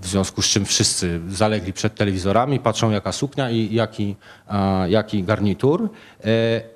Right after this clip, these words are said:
dostałem zaproszenie do skomentowania, jakby do, do siedzenia i komentowania tego faktu na antenie jednej z telewizji, tak? Te-, telewizji publicznej, tej podat-, opodatkowanej. Byłem bardzo zaskoczony takim zaproszeniem. Co się okazało?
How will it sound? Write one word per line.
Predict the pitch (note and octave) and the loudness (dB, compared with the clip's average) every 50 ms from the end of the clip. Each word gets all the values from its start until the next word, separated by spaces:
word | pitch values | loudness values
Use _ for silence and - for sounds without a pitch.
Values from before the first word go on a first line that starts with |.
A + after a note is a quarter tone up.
| - _ _ | -20 _ _
dostałem | - A2 - - A3 A3+ G3 | -6 -6 2 2 2 4 4
zaproszenie | G3+ F#3 - E3 D3+ - - F#3+ G3 F#3 | 2 0 0 0 -2 0 0 2 2 2
do | E3+ D#3 | 2 0
skomentowania, | - - - D#3 D3+ D3 C#3 - C#3 B2+ D3+ F3 F3+ D#3 | -2 0 0 2 2 2 0 0 0 2 2 2 2 0
jakby | D3 C#3 C#3 C#3 | 0 2 0 0
do, | B2+ C3+ C3 C3 | 2 2 0 0
do | A#2+ C3+ C3 | 0 0 -2
siedzenia | - - - A#2+ A2 D3 D#3+ F3 D#3+ | 0 0 0 0 0 0 0 0 0
i | - C#3 | -2 -2
komentowania | - - C3+ B2+ B2+ B2+ - C3 A#2 C#3 D3 D3+ C#3 | -2 0 0 2 0 0 0 0 2 2 0 0 -2
tego | - B2+ A#2+ A#2 | -2 -2 -2 0
faktu | - - C3 - - C3 | 0 0 -2 0 -2 0
na | A#2+ A#2 | 0 2
antenie | A2+ A2+ - A#2 A#2+ A#2+ A#2 | 0 0 0 -2 0 2 2
jednej | A#2 A2+ - A2+ A2 G#2+ G#2 | 2 2 2 0 0 0 0
z | - - - - - G#2 - | -2 -6 -10 -10 -10 -4 0
telewizji, | A#2 A2 A2+ G2 E2+ D#2 - - | 2 2 2 0 -2 -8 -12 -8
tak? | - F2 G2+ - | -8 -8 -8 -6
Te-, | - G2 | -10 -4
telewizji | - A#2 A#2+ A#2+ A#2 A#2 A2+ A2+ | -2 0 0 0 0 0 -2 -4
publicznej, | - A2 G2 F2+ A#2+ B2+ - A#2+ A2 - | -4 -4 -2 0 0 0 2 0 0 0
tej | A2 G#2+ G#2 | 0 -2 -2
podat-, | - G#2+ G2+ G2+ G2 - - | -2 -2 -2 -2 -4 -4 -6
opodatkowanej. | A2 - A#2 G2+ G#2 - - G#2 F2+ F#2 E2+ - - - _ - - - - - - - - - - | -4 -2 -2 -2 -2 -2 -4 -2 -2 -2 -4 -4 -8 -18 _ -20 -20 -18 -16 -14 -14 -14 -14 -2 0
Byłem | B2+ C#3+ C#3+ | 2 4 4
bardzo | D#3+ D#3+ C#3 C#3+ | 4 2 2 2
zaskoczony | C#3+ D#3 D3 - D3 C3+ - D3+ C3 B2 A#2 | 2 2 2 0 -2 0 2 2 2 2 0
takim | A#2+ A2+ - B2 A2 | 0 0 0 0 2
zaproszeniem. | A#2+ A2+ - C3 B2+ - - A#2 A2+ B2 D3 F3 E3+ | 2 0 0 0 -2 0 2 2 2 2 2 0 0
Co | - - | -2 -2
się | - - D3+ | 0 0 2
okazało? | - - B2 G#2 A#2 G2+ F2 E2+ G#2 C#3+ G#3 G3+ - - | 2 2 2 2 2 0 2 2 2 2 0 0 -4 -10